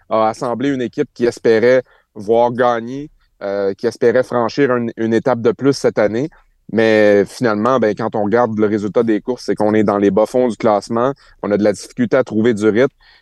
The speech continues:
C'est une équipe qui a marqué dans sept ou huit matchs de suite deux buts ou moins. Donc, euh, c'est incroyable, là, quand on regarde ça. Euh,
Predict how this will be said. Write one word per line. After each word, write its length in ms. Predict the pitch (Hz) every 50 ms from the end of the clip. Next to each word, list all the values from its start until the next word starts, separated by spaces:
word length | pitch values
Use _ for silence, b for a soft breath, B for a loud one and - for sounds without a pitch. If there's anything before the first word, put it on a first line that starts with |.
| b
C'est 160 | _ - - 131
une 80 | 120
équipe 280 | 120 - - 160 156 -
qui 180 | - - 127
a 80 | 123 120
marqué 520 | 117 120 110 - _ - 147 151 151 147
dans 560 | 131 123 120 120 117 117 113 113 113 110 110 107
sept 320 | - - - 170 156 -
ou 80 | 131 120
huit 220 | 113 131 147 -
matchs 240 | 139 143 143 123 120
de 120 | 110 117 110
suite 320 | - - - 143 156 - b b b b b b _ -
deux 260 | 113 110 147 160 151
buts 240 | 123 127 147 175 -
ou 120 | 139 123 120
moins. 300 | 117 117 117 131 135 110 - _ _ -
Donc, 320 | - 104 107 110 104 - -
euh, 400 | 110 107 104 101 101 101 101 95
c'est 160 | - - 117 -
incroyable, 560 | 123 123 113 - 107 101 101 117 127 117 104 98
là, 80 | 98
quand 180 | - 107 101 -
on 60 | 104
regarde 280 | 104 101 107 98 - -
ça. 200 | - 135 139 147 b b b b b b _ -
Euh, 540 | 95 95 95 95 95 95 90 90 90 95